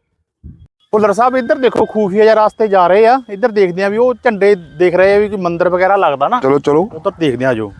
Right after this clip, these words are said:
Speaker 2: ਆਜੋ, ਤੁਹਾਨੂੰ ਇੱਧਰ ਦਿਖਾਉਣੇ ਆ, ਆਪਾਂ ਜੰਗਲ ਦੇ ਰਸਤੇ ਜਾ ਰਹੇ ਆ।
Speaker 1: ਥੋੜ੍ਹਾ ਜਿਹਾ
Speaker 2: ਕਿਉਂਕਿ
Speaker 1: ਦੇਖ
Speaker 2: ਕਿਲੇ
Speaker 1: ਕੇ।
Speaker 2: ਦੇ ਵਿੱਚ ਬਹੁਤ ਤਕੜਾ ਜੰਗਲ ਵੀ ਹੈ ਤੇ ਉਹਦੇ
Speaker 1: ਹਾਂ।
Speaker 2: ਰਸਤੇ
Speaker 1: ਪੈਰਾਂ 'ਚ ਕੰਡੇ ਬਹੁਤ ਆ ਇੱਥੇ, ਬੋਝ ਕੇ।
Speaker 2: ਹਾਂ, ਕੋਈ ਗੱਲ ਨਹੀਂ।
Speaker 1: ਭੁੱਲਾ।
Speaker 2: ਤੇ ਇੱਧਰ ਦਿਖਾਉਣੇ ਆ ਤੁਹਾਨੂੰ, ਸ਼ਾਇਦ ਆ ਇੱਧਰ ਮੰਦਿਰ ਹੋਵੇ।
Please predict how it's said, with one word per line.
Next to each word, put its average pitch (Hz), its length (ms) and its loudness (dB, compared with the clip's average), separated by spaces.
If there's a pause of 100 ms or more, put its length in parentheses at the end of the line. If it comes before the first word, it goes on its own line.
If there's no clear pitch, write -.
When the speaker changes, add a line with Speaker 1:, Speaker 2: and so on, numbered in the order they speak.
(160)
Speaker 2:
ਆਜੋ, 151 180 2
ਤੁਹਾਨੂੰ 180 300 0
ਇੱਧਰ 190 160 2
ਦਿਖਾਉਣੇ 170 360 0
ਆ, 160 60 0
ਆਪਾਂ 156 240 -2
ਜੰਗਲ 151 280 0
ਦੇ 160 100 2
ਰਸਤੇ 151 340 0
ਜਾ 143 160 2
ਰਹੇ 156 140 2
ਆ। 175 80 -2 (600)
Speaker 1:
ਥੋੜ੍ਹਾ 160 160 -2
ਜਿਹਾ 233 100 2
Speaker 2:
ਕਿਉਂਕਿ 180 160 2
Speaker 1:
ਦੇਖ 185 100 4
Speaker 2:
ਕਿਲੇ 185 160 2
Speaker 1:
ਕੇ। 185 60 4
Speaker 2:
ਦੇ 185 80 4
ਵਿੱਚ 185 220 0
ਬਹੁਤ 180 300 0
ਤਕੜਾ 180 300 0
ਜੰਗਲ 156 380 0
ਵੀ 190 160 0
ਹੈ 175 120 2 (420)
ਤੇ 175 60 -8
ਉਹਦੇ 180 200 0
Speaker 1:
ਹਾਂ। 185 140 2
Speaker 2:
ਰਸਤੇ 156 240 -2 (240)
Speaker 1:
ਪੈਰਾਂ 175 240 2
'ਚ 180 60 -4
ਕੰਡੇ 180 280 -2
ਬਹੁਤ 143 200 0
ਆ 180 40 2
ਇੱਥੇ, 170 140 -4
ਬੋਝ 143 240 -4
ਕੇ। 127 120 -6
Speaker 2:
ਹਾਂ, 117 240 -2 (440)
ਕੋਈ 156 160 2
ਗੱਲ 123 160 0
ਨਹੀਂ। 120 120 0
Speaker 1:
ਭੁੱਲਾ। 151 260 -6 (480)
Speaker 2:
ਤੇ 110 220 -8
ਇੱਧਰ 139 140 0
ਦਿਖਾਉਣੇ 135 340 0
ਆ 131 40 -2
ਤੁਹਾਨੂੰ, 139 340 0
ਸ਼ਾਇਦ 123 320 -2
ਆ 131 120 2
ਇੱਧਰ 139 220 0
ਮੰਦਿਰ 123 320 0
ਹੋਵੇ। 120 300 0